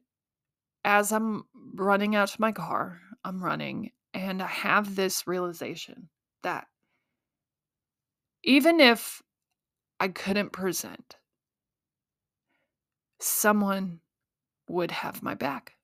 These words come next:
They're all more prepared than even I am. They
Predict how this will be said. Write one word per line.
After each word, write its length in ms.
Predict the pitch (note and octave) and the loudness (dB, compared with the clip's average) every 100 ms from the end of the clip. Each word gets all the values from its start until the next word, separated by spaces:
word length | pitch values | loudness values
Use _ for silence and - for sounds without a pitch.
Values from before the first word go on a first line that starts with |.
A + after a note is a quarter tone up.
| _ _ _ _ _ _ _ - | _ _ _ _ _ _ _ -14
They're 480 | E3+ F#3+ G#3 A#3+ B3 | -2 4 6 8 8
all 500 | A3 G#3+ G3+ G3+ - _ _ | 6 6 2 -2 -12 _ _
more 420 | F3 F3+ F#3 F#3 D#3+ | -10 -4 0 2 2
prepared 760 | - - - G3 F#3 E3+ F3 _ - | -2 -12 -6 0 0 0 -10 _ -6
than 220 | G3 F#3 | -2 -2
even 340 | F3+ E3 D#3 E3+ | -2 -6 -6 -4
I 160 | B3 C#4 | -4 -4
am. 240 | G3+ - _ _ _ _ _ _ _ _ - | -8 -14 _ _ _ _ _ _ _ _ -14
They 760 | F3 F3 G3+ A3+ C4+ C4 F#3 | -10 0 2 4 2 0 -4